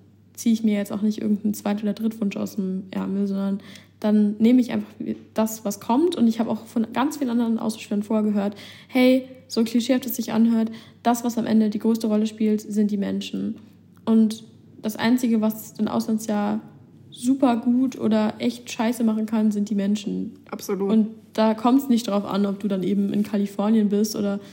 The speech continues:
Speaker 1: sonst wo, sondern wer dich da umgibt. Und dann hab ich gesagt, „Okay, gut, ich mache jetzt keine Staatenwahl, ich schaue, wie's kommt und was das Schicksal <laughs> so ein bisschen für mich da im Petto hat.“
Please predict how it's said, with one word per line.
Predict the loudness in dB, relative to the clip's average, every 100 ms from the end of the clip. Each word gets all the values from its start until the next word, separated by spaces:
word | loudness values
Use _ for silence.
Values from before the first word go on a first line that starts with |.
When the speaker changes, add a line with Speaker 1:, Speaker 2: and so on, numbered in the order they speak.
| -20 -18
Speaker 1:
sonst | 0 2 2 0
wo, | 0 2 -2 -8 -20 -20 -4
sondern | 0 2 2 0 -4 -14 -20 _ -20 -8
wer | 0 2 2 0 -6
dich | -6
da | -2
umgibt. | 2 4 2 -2 -8 -4
Und | 2
dann | 4
hab | 2
ich | 0
gesagt, | -4 -6 -6
„Okay, | -2 -2
gut, | 0 -2 -2 -8 -20 -20 -20
ich | -4
mache | 0
jetzt | 0 0
keine | -2
Staatenwahl, | 0 -2 0 0 2 0 -2 -4
ich | -8
schaue, | -2 0 0 0
wie's | -6 -4
kommt | -2 0 0 0
und | 0
was | -2 -4
das | -6
Schicksal | -6 0 4 6
<laughs> |
so | 6
ein | 6
bisschen | 4 4 4 4 -2 -12 -12
für | 0 4
mich | 4
da | 2 2
im | 4
Petto | 4 4 4
hat.“ | 4 2